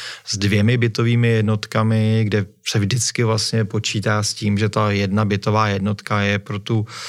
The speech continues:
zkušenější část rodiny, tak ono mi to dává obrovské množství budoucích kombinací. Možná tam jednou skončím já, možná jednou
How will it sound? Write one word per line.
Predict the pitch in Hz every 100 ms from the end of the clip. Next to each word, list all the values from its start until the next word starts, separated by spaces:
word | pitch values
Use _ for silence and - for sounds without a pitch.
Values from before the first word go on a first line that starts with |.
| - -
zkušenější | - - 104 - 110 107 104 - 110
část | - 107 113 -
rodiny, | 101 95 101 98 98 95 117 - - - -
tak | 117
ono | 113 113
mi |
to | 120
dává | 120 113 117
obrovské | - 110 117 113 - 123
množství | 117 110 - 120
budoucích | 107 110 107 104 - 113
kombinací. | - 101 101 113 107 - 95
Možná | 104 123
tam | 113 123
jednou | 117 113 117 117 107 - - -
skončím | - - 110 - 120
já, | 107 110
možná | 110 104 110
jednou | 107 101 107 107 104